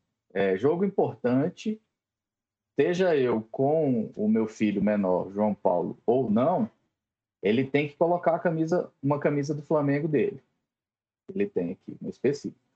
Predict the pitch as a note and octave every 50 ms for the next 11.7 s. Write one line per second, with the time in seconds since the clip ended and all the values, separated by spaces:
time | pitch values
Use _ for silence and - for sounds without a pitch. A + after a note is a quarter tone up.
0 | _ _ _ _ _ _ _ _ _ _ _ _ _ _ _ _ _ _ _ _
1 | _ _ - - - - - - - _ _ _ _ _ _ - - _ _ -
2 | - G#2+ G#2 A#2 C#3+ - - - C3+ B2+ A2+ - B2+ C3 - - - A2 B2+ B2
3 | A#2+ - - D3+ D3 C#3+ - D#3+ D#3 - - D#3+ D#3+ E3 D3 C3+ - D#3+ E3 D#3+
4 | - D3+ C3+ C3 C3+ D3 D#3+ E3+ D#3+ D#3 D3+ C#3 B2+ C#3 D3+ E3+ E3 E3+ D3+ D3+
5 | B2 - - A2 - _ _ _ - _ - A2 G#2+ B2 B2 C3 C3 A#2+ F#2+ F2
6 | - _ _ - - G#2+ A2 - - A2+ A2+ B2 C#3 C3 C3 C3 - C3+ A#2 A2+
7 | A#2 C3+ C3+ C3 C3+ C#3 C3+ B2+ C#3 D3+ F3 - F#3 - F3+ D#3+ F3 F3 F3 F3+
8 | F3+ E3 D#3+ D#3 D3 - - D#3 D#3 - F3+ E3+ F#3 D#3+ D3 D#3 G3+ G#3 G3 -
9 | F#3+ F#3 E3+ E3+ F#3+ - G#3 - G3 F3 F3 F3 F#3+ F#3 G3 F#3+ E3+ C#3+ C#3 C#3+
10 | D#3 E3+ F#3 F#3+ F#3 F#3 F#3 - - F#3 F3+ G#3+ G3+ - G#3 E3+ D#3+ D3+ D#3 F3+
11 | G3+ G3+ G3+ F#3+ - E3+ E3 - F3+ F#3+ G3+ - -